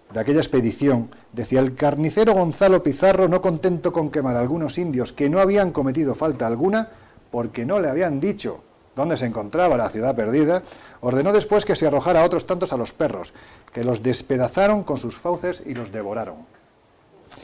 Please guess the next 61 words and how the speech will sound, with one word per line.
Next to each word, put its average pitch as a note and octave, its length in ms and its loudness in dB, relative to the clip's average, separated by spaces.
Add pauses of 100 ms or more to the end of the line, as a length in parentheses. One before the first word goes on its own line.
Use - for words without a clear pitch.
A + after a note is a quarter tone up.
(140)
Esto D3+ 160 0
recuerda D#3+ 260 6
un C#3+ 80 2
poco D#3 200 4
a - 20 4
la C#3+ 80 4
historia C#3+ 320 2
de C#3 80 6
Leoncillo C3 460 0
y - 20 2
de C3 80 0
Becerrillo, A#2 540 -2
¿no? A#2+ 100 -6
Los, - 380 -10
los A2 160 -14
perros C3 360 -4
de, A#2 360 -6 (420)
los G2+ 140 -12
mastines C3 440 -2
del A#2+ 160 0
páramo B2 400 0
que A#2 60 -6
llevó B2 240 0
Hernán B2+ 240 -2
Cortés A#2+ 400 -6
en A#2 80 -6
su A2+ 200 -8
conquista A#2 440 -6
de, A2+ 220 -2
de A#2 100 -4
México, C3 480 -4 (320)
y B2+ 80 -6
que B2+ 100 0
decían D#3+ 280 0
los D#3 120 0
indígenas D#3 640 -2 (420)
que A#2 120 -8
tenían C#3+ 320 0
los C#3 180 0
dientes D#3 480 -2
totalmente D3 580 -2
rojos D3 320 0
de C3 60 0
la B2+ 120 2
cantidad C3 600 4
de D3 100 6
indígenas C#3+ 500 0
que A#2+ 80 -8
habían A#2 160 -4
matado. G2 360 -4
O F2+ 80 -12
sea, G2 180 -10
y G#2 40 -8
además A#2 240 -4
eran C3 100 0
unos B2+ 200 -2
perros C3+ 280 0
enormes, C3+ 340 -2
imaginadlos B2+ 540 -2
con B2 140 -4
armadura, A2 440 -4